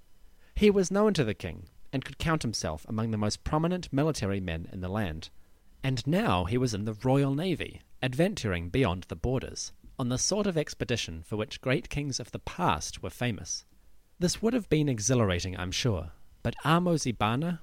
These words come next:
was probably nervous as well. Going outside of Egypt was a big deal,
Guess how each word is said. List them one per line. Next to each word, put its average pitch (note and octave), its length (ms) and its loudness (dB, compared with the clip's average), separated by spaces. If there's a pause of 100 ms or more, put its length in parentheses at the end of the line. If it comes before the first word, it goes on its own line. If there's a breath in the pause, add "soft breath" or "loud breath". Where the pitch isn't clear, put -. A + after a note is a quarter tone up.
was A#2+ 120 0
probably F#3 440 0
nervous A#2 520 2
as F#2+ 240 -6
well. F2 280 -2 (920 soft breath)
Going A3 320 6
outside D3 540 2
of B2 100 -2
Egypt - 520 -8
was B2+ 140 0
a C#3 60 2
big C#3 300 -2
deal, E2+ 340 -4